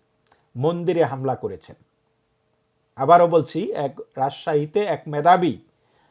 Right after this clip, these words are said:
আবেগ নিয়ন্ত্রণ করতে না পেরে তিনি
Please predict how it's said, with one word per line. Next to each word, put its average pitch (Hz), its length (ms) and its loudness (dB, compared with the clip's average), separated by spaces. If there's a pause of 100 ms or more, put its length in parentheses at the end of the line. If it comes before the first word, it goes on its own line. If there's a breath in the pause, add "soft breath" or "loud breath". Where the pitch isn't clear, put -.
(120)
আবেগ 160 440 0
নিয়ন্ত্রণ 175 540 -6
করতে 156 320 -4
না 147 180 -2
পেরে 170 280 -2
তিনি 160 380 -10